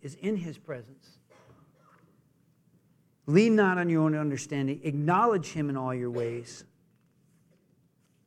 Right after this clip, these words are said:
And in that place of refuge, be still and know that all these things we talked about are yours. So what I want to do today is we're gonna, they're gonna play, and I'm just gonna pray for you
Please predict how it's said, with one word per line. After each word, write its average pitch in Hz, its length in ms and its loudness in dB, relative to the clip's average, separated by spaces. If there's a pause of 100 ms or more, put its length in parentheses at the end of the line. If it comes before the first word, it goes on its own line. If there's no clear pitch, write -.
(580)
And 151 140 0
in 160 100 6
that 180 220 2
place 180 320 2
of 156 100 0
refuge, 165 500 2
be 147 140 0
still 165 480 -2
and 127 160 -6
know 139 280 -6 (1300)
that 127 80 -10
all 151 180 2
these 175 220 -2
things 170 180 -6
we 147 80 -10
talked 180 340 -10
about 143 180 -8
are 143 60 -8
yours. 139 520 -10 (2500)
So - 160 -4
what 196 140 0
I - 20 0
want 214 220 0
to 175 80 -2
do 180 160 6
today 147 240 2
is 131 120 -2
we're 160 120 -4
gonna, 160 160 2 (160)
they're 170 80 0
gonna 160 160 0
play, 165 400 2
and 147 100 -6
I'm 208 100 -4
just 208 140 -12
gonna 143 140 -6
pray 139 260 -4
for 131 240 -8
you 120 140 -10